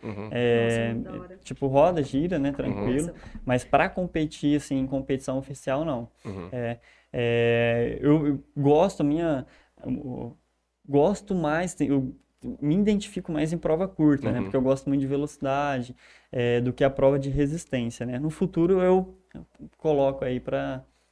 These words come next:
Speaker 2: eu imigro, né, pra, pra prova de mais longa, né, pra prova de mais resistência. Porque, assim, é, é bem legal, tipo, é, a gente montar uma estrutura, né, pro, pra pessoa, né, tipo, é, é, ter um, os processos, né, como se fosse uma escadinha.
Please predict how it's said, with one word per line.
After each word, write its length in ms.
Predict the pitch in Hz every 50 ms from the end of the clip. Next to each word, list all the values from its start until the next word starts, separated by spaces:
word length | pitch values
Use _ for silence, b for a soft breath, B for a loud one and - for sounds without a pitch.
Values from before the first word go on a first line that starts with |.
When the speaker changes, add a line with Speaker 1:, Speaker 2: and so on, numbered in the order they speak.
| _ _ -
Speaker 2:
eu 160 | 135 127 127 131
imigro, 440 | 139 139 135 139 139 131 131 131
né, 120 | 123 123 123
pra, 380 | 127 127 123 123 131 127 127
pra 140 | 120 - -
prova 480 | 123 - - 127 123 123 120 127 131 127
de 160 | 123 123 127
mais 300 | 123 123 123 131 135 127
longa, 340 | 127 120 123 127 123 117 117
né, 100 | 120 117 110
pra 80 | - -
prova 260 | _ - 120 117 120 117
de 60 | 123
mais 200 | 123 123 123 120
resistência. 640 | 123 127 123 131 135 131 - - 117 120 120 - b b b b b b b
Porque, 220 | - 127 120 139
assim, 400 | 139 139 - - 147 131 120 - B B B B
é, 680 | - 131 131 131 127 127 127 127 123 123 120 117 - -
é 60 | - 131
bem 140 | 131 156 190
legal, 320 | 208 190 156 156 156 151
tipo, 420 | 139 139 - - 143 131 123 131 - b b b b b _ _ _ _ _ _ _ _ _ _ _ _ _ _ -
é, 260 | 160 147 135 135 127
a 100 | 127 139
gente 220 | 127 143 151 151 -
montar 280 | 175 180 170 - 180 185
uma 140 | 185 156 143
estrutura, 560 | 139 - - 143 139 - - 135 127 131 127
né, 340 | 123 123 123 123 123 127 127 - - _
pro, 240 | - 139 131 127
pra 200 | 123 - 139 139 135
pessoa, 580 | - - 131 131 - - - 127 117 117 123
né, 180 | 123 123 123 120
tipo, 380 | 120 - _ - 131 123 120 123 B B B B B -
é, 260 | - 123 - - 135
é, 240 | 131 - - - _ _ _ - - - 151
ter 120 | - 143 147
um, 260 | 175 185 170 151 139 -
os 200 | 139 139 135 -
processos, 680 | - - 139 135 131 - - 135 123 120 - - 127 120
né, 160 | 127 127 127
como 200 | 123 - 131 135 135
se 80 | 135
fosse 260 | - - 147 143 - -
uma 140 | 160 160
escadinha. 720 | 165 160 - - 165 170 151 131 127 131 135 127 120 113